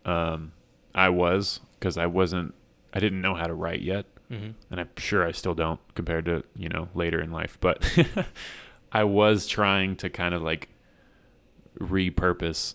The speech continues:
Speaker 1: jokes.
Speaker 2: Sure.
Speaker 1: Like, not completely steal them, but, like, I'll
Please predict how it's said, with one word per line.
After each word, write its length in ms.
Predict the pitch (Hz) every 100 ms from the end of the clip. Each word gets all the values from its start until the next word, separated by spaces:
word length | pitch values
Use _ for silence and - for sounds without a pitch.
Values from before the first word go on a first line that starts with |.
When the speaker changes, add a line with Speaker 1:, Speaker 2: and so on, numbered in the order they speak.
| -
Speaker 1:
jokes. 540 | - 78 - - - -
Speaker 2:
Sure. 220 | - 120 -
Speaker 1:
Like, 180 | 90 95
not 300 | 92 - -
completely 420 | 92 90 87 95
steal 240 | - 98
them, 140 | 98 90
but, 120 | 78
like, 320 | 80 76 - _ _ _ _ _ _ _ -
I'll 360 | 92 87 78